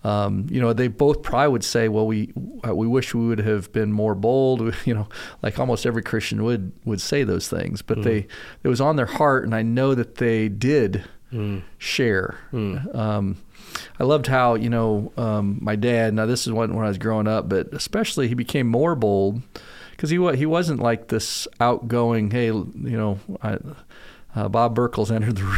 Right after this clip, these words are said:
Speaker 1: room." <laughs> You know, he, he was very personal, but he, he wasn't the guy that takes the center stage in a, in a room when he walked in the room.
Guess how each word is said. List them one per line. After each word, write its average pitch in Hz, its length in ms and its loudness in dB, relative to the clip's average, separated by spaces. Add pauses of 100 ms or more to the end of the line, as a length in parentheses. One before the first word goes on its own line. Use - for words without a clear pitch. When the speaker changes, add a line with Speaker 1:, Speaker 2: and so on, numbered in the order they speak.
Speaker 1:
room." 147 200 4
<laughs> - 40 -8
You 110 160 -4
know, 117 180 0
he, 117 220 0 (500)
he 131 160 0
was 117 220 0
very 120 240 2
personal, 127 560 2
but 113 120 2
he, 113 200 -2
he 113 100 -2
wasn't 113 320 0
the 113 60 -2
guy 110 220 2
that 101 140 0
takes - 280 -2
the 113 60 -6
center 110 240 0
stage 110 420 0
in 101 80 0
a, 95 180 0 (160)
in 117 140 -4
a 104 40 -2
room 107 300 0
when 98 100 0
he 101 60 0
walked 101 300 0
in 104 80 -2
the 101 100 0
room. 107 380 0